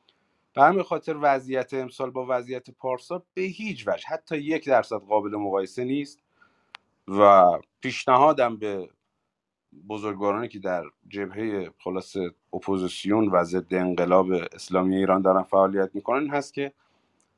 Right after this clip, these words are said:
همین دست فرمونی که رؤوف، م، داره ادامه می‌ده، اتفاقاً خیلی دست فرمون عاقلانه‌ایه.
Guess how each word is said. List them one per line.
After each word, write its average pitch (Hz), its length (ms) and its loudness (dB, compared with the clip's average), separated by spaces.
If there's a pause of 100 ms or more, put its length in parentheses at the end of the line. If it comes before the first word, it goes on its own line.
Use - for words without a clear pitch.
همین 160 280 4
دست 131 260 6
فرمونی 123 320 0
که 127 140 -10
رؤوف، 113 360 -6 (1900)
م، 95 300 -10 (240)
داره 110 280 2
ادامه 104 280 0
می‌ده، 107 160 -4
اتفاقاً 131 260 -6
خیلی 139 180 -6
دست 107 280 0
فرمون 98 240 -2
عاقلانه‌ایه. 80 920 -2